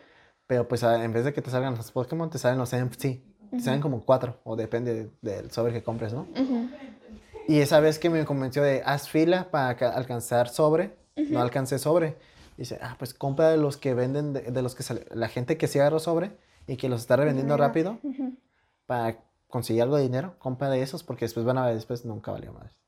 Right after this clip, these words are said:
Speaker 2: Ujú.
Speaker 1: Nunca valió ma-, bueno, el que compré en específico nunca valió más.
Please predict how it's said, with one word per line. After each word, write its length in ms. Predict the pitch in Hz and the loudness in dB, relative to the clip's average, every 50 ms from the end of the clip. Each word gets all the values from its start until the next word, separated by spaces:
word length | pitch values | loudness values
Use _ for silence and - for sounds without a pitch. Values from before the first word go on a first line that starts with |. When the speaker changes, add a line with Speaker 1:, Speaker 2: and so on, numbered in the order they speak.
| _ _ | _ _
Speaker 2:
Ujú. 220 | 254 277 277 285 247 | -2 0 0 0 0
Speaker 1:
Nunca 180 | 131 123 - 151 | -2 0 2 2
valió 200 | 135 123 120 123 | 2 2 0 -2
ma-, 120 | 120 117 | -2 -2
bueno, 240 | 120 131 135 123 110 | -2 -2 -2 -2 -2
el 120 | 107 113 - | -4 -6 -8
que 140 | - 110 | -8 -8
compré 280 | - - 113 107 - 127 | -8 -8 -6 -2 -2 -2
en 60 | 135 | -2
específico 440 | 147 - - 127 - 156 151 - 143 | -2 -4 -8 -8 -6 -6 -6 -6 -6
nunca 220 | 127 123 120 131 | -6 -2 0 2
valió 140 | 123 113 110 110 | 2 2 0 -2
más. 340 | 110 107 107 - - - | -6 -8 -10 -12 -16 -20